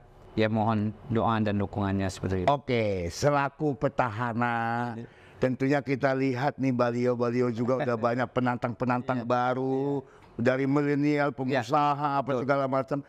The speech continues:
Speaker 2: Dari yang sudah duduk nih, Kang, ketika ada masyarakat yang mau berkeinginan, eh, berkontestasi,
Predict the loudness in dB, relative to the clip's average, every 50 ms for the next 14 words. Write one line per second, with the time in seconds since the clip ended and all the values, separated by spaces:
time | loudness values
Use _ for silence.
0 | -14 -20 -18 -10 -2 2 2 4 4 4 2 2 0 0 0 0 0 0 -2 -2
1 | -4 -8 -16 -10 -4 -2 2 4 4 4 4 0 -2 -2 2 2 2 2 2 0
2 | 2 2 2 0 2 0 0 0 -2 -4 _ _ 2 2 2 2 2 -4 -8 -10
3 | _ _ _ _ _ -20 -20 -8 -2 -2 2 2 2 2 4 4 4 4 4 2
4 | 2 2 2 2 2 2 0 0 0 0 0 0 0 0 -2 -4 -4 -2 0 0
5 | 0 0 0 2 2 2 2 2 0 0 -2 -2 0 0 0 2 4 2 4 2
6 | 2 0 0 -2 -2 0 0 0 2 0 0 0 -2 -2 -2 -4 -4 -4 -2 -2
7 | -2 0 -2 -2 2 2 2 2 2 0 -2 -2 -2 -4 -8 -20